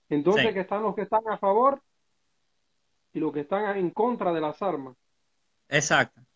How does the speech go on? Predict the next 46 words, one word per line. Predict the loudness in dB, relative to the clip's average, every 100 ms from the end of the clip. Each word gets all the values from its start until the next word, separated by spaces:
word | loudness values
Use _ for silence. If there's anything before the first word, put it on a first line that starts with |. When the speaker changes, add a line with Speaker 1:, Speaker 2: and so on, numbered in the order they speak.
| _ _ _ _ _
Speaker 1:
Pero, | 0 2 2
por | 0 -2
supuesto, | -4 -2 0 0 0
en | -2
su | -4
tiempo, | -4 0 0 0 -2
cuando | 0 0 0 0 0 -2 -4 -2
se | 0
autorizaba | 0 0 -2 0 2 2 2
tener | 0 0 0
las | 0 0
armas, | 2 0 0 -4 -6 _ _ _ -6
no | -4
se | -2
estaba | 0 2 4
hablando | 4 2 0 2
de, | 2 0 0
de | 2
armas | 2 2 -2
que | -2
disparan | -2 -2 0 0 2 0 -4
sesenta, | -6 -4 -2 -2 -4 -4
cuarenta | -2 -2 -2 0 0
veces | -2 -4
por | -4 -2
minuto. | 0 0 -2 -8 _ _ _ _
Se | -2
hablaba | 2 2 2
de | 2
algo | 2 4 2
como | 2 2 2 2 0 -4 -2
una | 0 0
pistola, | -2 -2 0 2
un | 2
revólver, | 0 2 2 2 2
algo | 2 0
personal | 0 -4 -2 -2 0 -2
para | -4 -6
cuidarte, | -2 0 2 0 -2
no | -4
sé | -4 -6
si |
estabas | -2 0 0
en | -2
la | -4
casa. | -2 -4